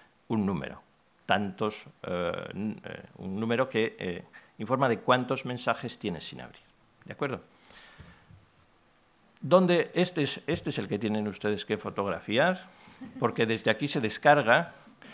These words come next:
y, ah, todavía sigue en pie la cosa de los cojines y eso. <laughs> ¿Eh?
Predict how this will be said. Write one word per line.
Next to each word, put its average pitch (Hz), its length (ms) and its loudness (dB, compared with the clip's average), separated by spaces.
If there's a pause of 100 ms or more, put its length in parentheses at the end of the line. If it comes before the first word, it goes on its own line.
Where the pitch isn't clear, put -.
(340)
y, 98 360 0
ah, 87 380 0
todavía 104 300 2
sigue 98 400 -2
en 85 140 -4
pie 90 220 -4
la 78 320 -2
cosa 80 280 -8
de 73 80 -10
los 71 120 -14
cojines - 560 -16
y - 40 -18
eso. - 200 -16
<laughs> - 2000 -8
¿Eh? 143 200 -2